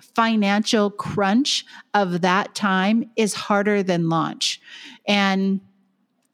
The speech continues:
I don't know if you agree with that, but like you were saying to me, like, money comes in,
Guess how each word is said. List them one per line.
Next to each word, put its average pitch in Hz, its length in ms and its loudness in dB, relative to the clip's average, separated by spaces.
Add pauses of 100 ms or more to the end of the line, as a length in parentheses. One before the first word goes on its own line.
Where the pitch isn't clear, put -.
(100)
I 247 100 2
don't 269 140 0
know 294 120 2
if 285 100 -2
you 262 140 2
agree 208 200 0
with 240 140 0
that, 185 160 0
but 180 140 0
like 240 240 0
you 269 80 0
were 233 100 2
saying 226 300 0
to 208 60 2
me, 254 160 2
like, 185 260 -2
money 220 300 2
comes 208 420 0
in, 190 520 2